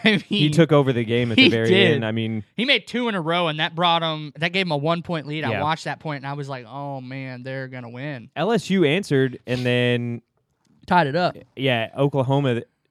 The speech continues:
Speaker 2: answered back.
Speaker 1: Who took that last shot, though? That
Speaker 2: I don't
Speaker 1: was not,
Speaker 2: remember.
Speaker 1: they were not, that was not
Speaker 2: For
Speaker 1: Hield.
Speaker 2: L S U?
Speaker 1: No, it was for Oklahoma. It wasn't
Speaker 2: Oh.
Speaker 1: Hield, and it wasn't Woodford, and those are the two best three-pointer shooters on their team.
Speaker 2: Yeah, I don't know.
Speaker 1: Some random guy, and he made it, and
Speaker 2: Yeah.
Speaker 1: it was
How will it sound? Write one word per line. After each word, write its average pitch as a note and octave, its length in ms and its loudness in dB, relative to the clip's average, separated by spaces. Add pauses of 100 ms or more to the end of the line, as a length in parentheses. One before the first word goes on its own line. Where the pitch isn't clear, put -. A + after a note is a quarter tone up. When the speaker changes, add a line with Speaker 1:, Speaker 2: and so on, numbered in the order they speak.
(180)
Speaker 2:
answered B2+ 320 -6
back. C#3 380 -4
Speaker 1:
Who G4 100 4
took B4+ 240 4
that B3+ 160 2
last A#3 200 6
shot, - 340 0
though? C#3 140 -4
That F3 120 0
Speaker 2:
I - 20 0
don't A#3 100 2
Speaker 1:
was A2 160 -2
not, A2 80 -4
Speaker 2:
remember. D3+ 260 0
Speaker 1:
they F#3+ 120 4
were F3 120 -2
not, D3+ 640 0
that E3 120 -4
was D#3+ 140 -8
not D#3 160 -4
Speaker 2:
For D#3 100 2
Speaker 1:
Hield. C3+ 80 4
Speaker 2:
L C#3 120 6
S B2+ 200 4
U? C#3 280 -2 (300)
Speaker 1:
No, G3 340 4
it E3+ 100 -2
was F#3 100 -6
for F#3 160 -10
Oklahoma. G#3 460 -4
It C#3+ 100 -6
wasn't G3+ 300 -4
Speaker 2:
Oh. A2+ 80 0
Speaker 1:
Hield, A2 320 0
and E3 120 -6
it C#3+ 120 -8
wasn't F#3 300 -4
Woodford, D#3+ 360 -8
and C#3 100 -10
those F3+ 140 -6
are G3 60 -8
the D#3 100 -8
two F3+ 160 -10
best D#3+ 260 -8
three-pointer D#3+ 540 -14
shooters D3+ 460 -12
on B2+ 140 -12
their A#2+ 120 -14
team. F3+ 440 -14
Speaker 2:
Yeah, G#2 200 -8
I G2+ 40 -6
don't G2+ 120 -4
know. G#2 240 -6
Speaker 1:
Some E3 300 -12
random C#3+ 400 -10
guy, C#3+ 280 -6
and C3+ 140 -10
he B2+ 80 -12
made C3+ 400 -10
it, A2 260 -14
and G#2+ 120 -8
Speaker 2:
Yeah. G#2+ 100 -6
Speaker 1:
it G#2 60 -10
was C3 260 -14